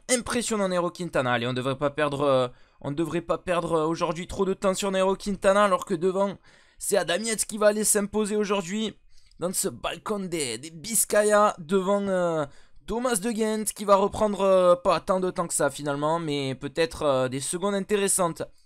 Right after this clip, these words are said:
Allez, nous on en termine avec Quintana. Allez vite, faut en terminer très fort là avec Quintana. Là. On ne devrait pas perdre de temps sur Nairo Quintana. Et on va conserver ce maillot avec Wilco Kelderman aujourd'hui.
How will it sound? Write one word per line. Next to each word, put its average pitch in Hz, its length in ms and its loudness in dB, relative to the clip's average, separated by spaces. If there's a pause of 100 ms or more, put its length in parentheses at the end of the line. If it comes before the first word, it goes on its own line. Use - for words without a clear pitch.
(480)
Allez, 147 240 0
nous 175 80 -4
on 185 100 -2
en 185 100 0
termine 196 360 0
avec 185 220 -2
Quintana. 208 680 4 (420)
Allez 180 260 2
vite, 208 180 -4
faut 202 140 -2
en 196 40 -4
terminer 208 440 0
très 226 180 -4
fort 208 240 2
là 185 80 6
avec 175 340 0
Quintana. 151 400 -2
Là. 104 280 -2 (1300)
On 120 100 -6
ne 120 80 -4
devrait 131 220 -4
pas 147 120 2
perdre 151 240 -2
de 165 60 0
temps 165 160 0
sur 165 180 -4
Nairo 170 280 -2
Quintana. 185 640 2 (640)
Et 147 160 -2
on 165 80 -2
va 170 100 2
conserver 190 500 0
ce 208 140 -2
maillot 208 320 4
avec 208 240 2
Wilco 214 260 -4
Kelderman 196 560 2
aujourd'hui. 156 520 -4